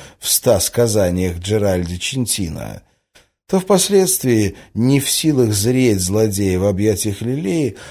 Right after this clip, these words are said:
Роберт стал замещать героя собою и, осмеливаясь проницать в мрачных помыслах Ферранта, признавал без экивоков, что Феррант и он одно. Убежденный, что мир может обитаться несосчитанными параллаксами,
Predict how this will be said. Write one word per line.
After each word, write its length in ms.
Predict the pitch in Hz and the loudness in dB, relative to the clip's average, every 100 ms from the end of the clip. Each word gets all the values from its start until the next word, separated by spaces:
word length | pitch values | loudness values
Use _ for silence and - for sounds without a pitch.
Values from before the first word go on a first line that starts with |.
| - - | -18 -6
Роберт 420 | 165 170 151 143 | -2 0 -2 -4
стал 300 | - - 156 | -4 0 -2
замещать 640 | 135 143 139 131 - 143 | 0 -2 -2 -2 -4 -4
героя 320 | 131 143 143 135 | -2 0 2 2
собою 840 | - 139 151 190 180 98 80 101 - _ _ - | 0 -2 -4 -4 -2 -4 -6 -12 -20 _ _ -2
и, 120 | 170 | 2
осмеливаясь 600 | 151 - 156 139 120 110 | 2 2 0 2 2 0
проницать 560 | 120 120 120 - 123 101 | -2 -2 0 2 2 2
в 40 | |
мрачных 500 | 107 120 110 101 104 | 2 4 2 0 -4
помыслах 460 | 120 110 101 110 - | -2 -2 -2 -6 -4
Ферранта, 720 | 123 127 147 143 110 110 - - - - | -4 0 0 0 2 0 0 -8 -18 -6
признавал 640 | - 127 120 131 151 165 147 | 0 2 2 4 6 6 4
без 220 | 123 113 | 0 -2
экивоков, 580 | 110 117 120 143 117 98 | -4 -2 0 0 -2 -6
что 180 | - 104 | -6 -6
Феррант 580 | - 135 82 78 113 | -4 -6 -6 -8 -10
и 20 | 107 | -6
он 440 | 117 117 98 82 - _ _ | -4 -2 -4 -6 -14 _ _
одно. 580 | 90 80 80 87 - - _ _ _ _ _ _ | -14 -12 -12 -12 -12 -16 _ _ _ _ _ _
Убежденный, 800 | - 104 143 127 139 202 196 180 151 | -4 4 4 4 4 4 4 2 2
что 260 | - 139 | 2 2
мир 280 | 165 190 170 | 4 2 4
может 360 | 147 160 147 156 | 4 4 4 4
обитаться 640 | 147 151 170 175 - 135 | 2 2 4 2 2 2
несосчитанными 920 | 143 135 151 139 - 156 151 139 131 | 2 2 2 2 0 0 0 0 0
параллаксами, 1000 | 113 127 139 151 165 120 - 104 87 | 2 4 4 4 2 0 -2 0 0